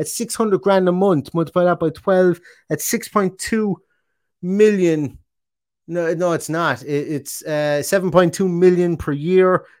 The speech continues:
Dusan Vlahovic is, is reportedly earning seven point two million per year. Now, I'm not saying he isn't getting <laughs> a hundred and fifty grand, but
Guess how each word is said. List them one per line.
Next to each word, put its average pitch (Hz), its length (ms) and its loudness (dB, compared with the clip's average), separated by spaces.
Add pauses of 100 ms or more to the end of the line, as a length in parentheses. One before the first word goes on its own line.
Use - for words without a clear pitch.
(100)
Dusan 185 340 -2
Vlahovic 165 640 0
is, 131 140 -6 (160)
is 139 200 -4
reportedly 139 520 -4
earning 131 240 -2
seven 139 260 -8
point 135 220 -6
two 143 100 -8
million 127 340 -6
per 127 120 -10
year. 123 320 -6 (180)
Now, 202 140 8
I'm 185 100 8
not 208 160 6
saying 190 220 6
he 175 140 6
isn't 170 180 4
getting 170 220 6
<laughs> - 20 6
a - 20 4
hundred 185 220 2
and 156 100 -6
fifty 151 260 -4
grand, 156 340 -2
but 127 160 -2